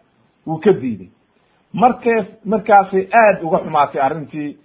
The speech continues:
Ilaahay waa naag kibidhow oo boqor qabe, oo nin dhaalima uu qabo. Isagii bay ku celceliso, waxay tiri markii dambe, "Waxa weeye, haddii aad rabto inaan wanaag iyo wax walba kuu sameeyo,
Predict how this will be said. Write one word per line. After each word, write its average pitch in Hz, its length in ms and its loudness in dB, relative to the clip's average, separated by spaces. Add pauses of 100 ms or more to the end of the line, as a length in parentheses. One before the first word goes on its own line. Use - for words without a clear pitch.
(140)
Ilaahay 196 220 0
waa 208 120 2
naag 214 260 -2
kibidhow 185 340 2
oo 156 60 4
boqor 151 380 0
qabe, 131 360 -4 (420)
oo 143 120 -6
nin 180 180 -4
dhaalima 151 360 2
uu 120 120 -6
qabo. 107 260 -12 (300)
Isagii 233 360 0
bay 196 80 4
ku - 240 -6
celceliso, 190 580 0
waxay 180 200 0
tiri 170 180 -8
markii 165 280 -8
dambe, 139 520 -4 (280)
"Waxa 160 320 2
weeye, 143 340 -2
haddii 135 260 -4
aad 156 140 4
rabto 139 180 -10
inaan 147 220 -4
wanaag 147 300 -2
iyo 127 140 -6
wax - 100 -2
walba 139 180 -8
kuu 180 180 -4
sameeyo, 208 540 0